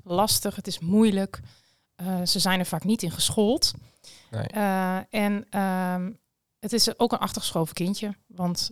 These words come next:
Speaker 1: ehm, ja, weet je, andere
Speaker 2: Ja.
Speaker 1: dingen zijn veel leuker in je bedrijf om,
Speaker 2: Ja.
Speaker 1: eh, om te doen.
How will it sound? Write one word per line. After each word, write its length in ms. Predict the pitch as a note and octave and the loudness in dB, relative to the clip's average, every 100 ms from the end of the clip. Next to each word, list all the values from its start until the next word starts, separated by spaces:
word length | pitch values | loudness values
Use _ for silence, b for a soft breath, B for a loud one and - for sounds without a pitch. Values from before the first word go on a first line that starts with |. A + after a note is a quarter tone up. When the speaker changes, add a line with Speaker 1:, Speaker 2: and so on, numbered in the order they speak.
| B3+ | -6
Speaker 1:
ehm, 380 | F#3 F3+ E3+ F3 - | -2 0 0 -2 -6
ja, 260 | - F3 E3 _ _ | -4 -2 -2 _ _
weet 200 | F#3+ F3+ | -20 -12
je, 100 | - | -10
andere 240 | - G3 G3 | -4 0 2
Speaker 2:
Ja. 60 | |
Speaker 1:
dingen 200 | F3+ F3+ | 4 4
zijn 160 | F3+ E3 | 2 2
veel 160 | E3+ | 4
leuker 300 | E3 B3 C4 | 6 6 6
in 80 | B3 | 2
je 80 | G3+ | 2
bedrijf 380 | F#3 E3+ D#3+ - | 2 0 -2 -2
om, 80 | F3 | -2
Speaker 2:
Ja. 260 | F3 E3+ | 0 0
Speaker 1:
eh, 80 | F#3 | -2
om 120 | F3 | -4
te 120 | E3 | -4
doen. 220 | E3 F3 | -6 -6